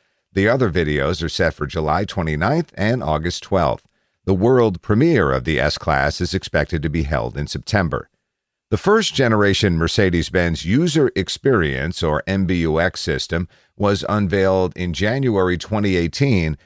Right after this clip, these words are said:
at the C E S Tech Trade Show and debuted in the automaker's A-Class hatchback.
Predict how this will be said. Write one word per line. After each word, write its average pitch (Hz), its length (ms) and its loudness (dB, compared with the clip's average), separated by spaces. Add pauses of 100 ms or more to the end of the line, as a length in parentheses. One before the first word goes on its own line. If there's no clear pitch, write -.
at 85 200 -2
the 80 80 -4
C 101 400 2
E - 20 4
S 90 300 0
Tech - 320 -2
Trade 139 360 2
Show 57 480 -2
and 87 280 0
debuted 80 520 0
in 76 120 -2
the 76 180 -2
automaker's 85 760 0
A-Class 87 580 -2
hatchback. 104 560 -2